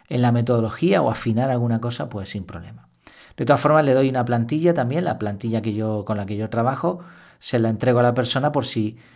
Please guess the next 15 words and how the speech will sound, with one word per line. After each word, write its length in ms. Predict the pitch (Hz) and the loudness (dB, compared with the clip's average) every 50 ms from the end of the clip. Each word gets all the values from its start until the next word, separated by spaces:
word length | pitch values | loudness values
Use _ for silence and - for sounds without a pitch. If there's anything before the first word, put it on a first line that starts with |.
| _ _ _ | _ _ _
en 120 | - 117 | -2 0
un 60 | 123 117 | 0 0
futuro 420 | 120 127 120 120 120 120 127 127 | 0 -2 0 2 2 2 2 0
quiere, 760 | 127 117 113 110 110 107 101 98 98 95 92 92 90 98 - - | 0 0 0 0 0 0 -2 -2 -4 -4 -6 -8 -10 -12 -8 -4
quiere 180 | - 120 117 | -2 -2 0
corregir 380 | - 120 113 113 - - 120 107 | 0 -2 -2 -4 -4 -6 -6 -4
algo 200 | 101 98 95 92 | -4 -4 -6 -8
del 140 | 90 87 90 | -8 -10 -14
método. 420 | 104 110 - - - - - - _ _ _ _ _ _ - - - - - - - - - _ _ _ _ _ | -16 -18 -18 -18 -20 -20 -20 -20 _ _ _ _ _ _ -20 -20 -20 -20 -20 -20 -20 -20 -20 _ _ _ _ _
Esto 240 | - 156 156 - 190 | 0 2 4 4 2
es 40 | 170 | 4
un 120 | 185 196 | 4 4
poco 200 | 170 - 185 175 | 4 4 4 4
el 80 | 196 185 | 4 2
proceso. 680 | 185 - 127 - - - 135 120 - - - - - _ | 2 0 -2 0 0 0 0 0 0 -4 -8 -12 -14 _